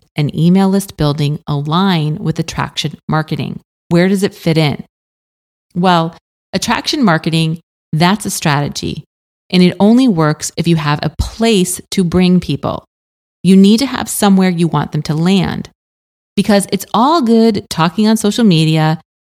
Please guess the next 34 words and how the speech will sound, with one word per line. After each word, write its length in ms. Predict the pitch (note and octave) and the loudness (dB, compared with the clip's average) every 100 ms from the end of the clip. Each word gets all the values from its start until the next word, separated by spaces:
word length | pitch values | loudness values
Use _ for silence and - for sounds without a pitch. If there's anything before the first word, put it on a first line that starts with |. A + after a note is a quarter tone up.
| - | -4
and 140 | D3 | -2
D 180 | D3+ F#3+ E3+ | 2 4 4
Ming 180 | E3 D#3 | 4 2
once 240 | D3+ D#3 D3+ | 2 0 -2
in 60 | |
a 60 | D3+ | 0
while, 500 | D3+ D3 D3 D3+ - _ _ | 0 0 -2 -4 -8 _ _
getting 260 | - D#3+ G3+ | -2 2 2
people 280 | G3 F3+ F#3+ | 2 0 0
to 120 | - | 2
answer 240 | D#3 D#3 | 0 0
your 140 | G3+ A3 | -2 -2
polls, 420 | - E3 D#3+ E3+ | 0 0 0 -2
et 120 | E3 | -4
cetera. 440 | - D3 - - - _ _ _ - | -4 -4 -4 -6 -10 _ _ _ -2
But 100 | G#3 | 0
you 200 | G3+ F#3+ | 2 0
ultimately 640 | - D#4 - D4 B3+ F#3+ F#3 | -2 -2 0 -2 0 2 4
need 220 | F3 E3+ | 4 2
a 40 | |
place 680 | - - B3 B3 E3 E3+ - _ _ _ | -4 -8 -4 -2 -2 -4 -10 _ _ _
where 100 | D#3+ | -2
you 220 | D#3+ F3 | 0 0
can 160 | G3+ C4 | -2 -2
go 160 | C4 B3+ | 0 0
deeper 340 | G3+ E3+ E3+ | 0 0 0
with 200 | D#3 D#3+ | -2 -2
them 300 | C#3+ C#3+ D#3+ - | -2 -2 -4 -8
to 100 | - | -10
build 320 | D3+ D#3 C#3+ - | -4 -2 -2 -4
upon 380 | - - D3 D#3 | -10 -8 -8 -6
a 80 | D#3 | -6
real 280 | D3 C#3+ D3+ | -4 -4 -4
relationship. 840 | D3 C#3+ D3+ - C#3+ - - - | -4 -4 -4 -4 -6 -6 -8 -10